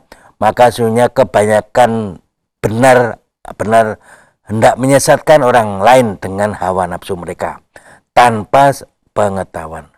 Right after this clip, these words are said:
Sesungguhnya Tuhanmu adalah yang lebih mengetahui dan, eh, mereka itulah yang melampaui batas." Jadi dalam hal makanan yang disembelih itu memang sudah ditentukan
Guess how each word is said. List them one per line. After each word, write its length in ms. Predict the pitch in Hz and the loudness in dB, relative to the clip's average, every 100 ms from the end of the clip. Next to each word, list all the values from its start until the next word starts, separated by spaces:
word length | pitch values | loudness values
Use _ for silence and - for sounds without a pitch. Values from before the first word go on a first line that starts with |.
| _ - _ | _ -20 _
Sesungguhnya 560 | - 107 117 107 113 117 | -12 -6 -4 -2 0 0
Tuhanmu 480 | 123 107 107 113 | 2 2 2 0
adalah 400 | 107 - 104 104 - _ _ _ _ | -2 -2 -2 -2 -6 _ _ _ _
yang 400 | 110 107 101 95 | -4 -2 -4 -4
lebih 320 | 104 - 104 | -4 -4 -6
mengetahui 720 | 98 98 - 92 95 101 98 - - | -6 -6 -4 -4 -4 -6 -8 -14 -10
dan, 400 | 98 95 90 90 _ _ _ _ _ 92 | -8 -8 -10 -18 _ _ _ _ _ -10
eh, 440 | 98 87 92 95 92 | -8 -6 -8 -8 -8
mereka 400 | 92 92 - 95 | -8 -8 -6 -6
itulah 240 | 107 104 | -4 -4
yang 160 | 95 85 | -4 -10
melampaui 400 | 87 82 85 82 | -10 -12 -14 -16
batas." 320 | - - - | -18 -18 -20
Jadi 400 | 90 101 123 120 - - _ _ _ _ _ | -14 -8 -6 -6 -12 -20 _ _ _ _ _
dalam 320 | 120 120 117 | -6 -4 -4
hal 480 | 107 110 110 107 90 _ _ | -4 -4 -4 -6 -10 _ _
makanan 640 | 110 110 - 104 117 127 123 | -8 -8 -2 0 0 0 0
yang 160 | 98 - | -4 -6
disembelih 640 | 104 120 107 143 135 139 - _ _ _ - | -6 -4 -2 0 2 0 -4 _ _ _ -10
itu 240 | 107 - 165 | -8 -2 0
memang 320 | 160 135 135 | 0 0 -4
sudah 240 | 135 123 | -2 -2
ditentukan 640 | 120 113 139 139 151 151 | -2 -6 -6 -2 0 0